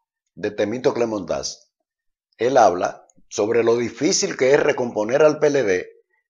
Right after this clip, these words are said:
por tres factores. Una crisis moral, crisis ideológica y crisis de intereses grupales.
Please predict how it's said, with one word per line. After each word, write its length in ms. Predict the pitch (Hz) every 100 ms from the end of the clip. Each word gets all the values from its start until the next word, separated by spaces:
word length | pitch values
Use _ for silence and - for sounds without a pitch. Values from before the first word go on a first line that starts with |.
| _ _ _ _ _
por 180 | 113 -
tres 180 | 113 127
factores. 840 | 120 - 90 76 69 - - - _ _ _ _ _ _ _ _ _ _ _ _ _ -
Una 340 | 156 165 151
crisis 680 | 156 165 160 165 165 - _ _ -
moral, 720 | 107 110 101 87 76 71 73 _ _ _ _ _ _ -
crisis 840 | 156 170 165 156 170 - - _ _ _ _ _ _ -
ideológica 1040 | 123 113 107 123 175 175 180 170 - - _ _ _ _ -
y 220 | - -
crisis 680 | 135 151 - 156 147 - 107
de 140 | 123
intereses 840 | 135 131 123 110 131 143 - -
grupales. 880 | 104 90 71 76 64 65 - -